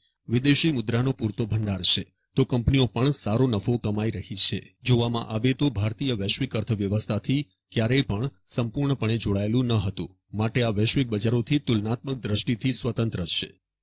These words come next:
તેમણે કહ્યું છે કે અમેરિકા અને યુરોપમાં મંદી આવે છે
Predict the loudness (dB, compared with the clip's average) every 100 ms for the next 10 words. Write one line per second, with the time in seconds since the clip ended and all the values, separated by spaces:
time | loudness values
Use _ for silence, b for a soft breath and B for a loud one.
0 | -2 2 2 2 0 2 2 2 0 0
1 | -2 -2 -4 -4 -2 -4 -2 -2 -2 -2
2 | -2 -2 -6 -6 -4 -2 -2 -2 -2 0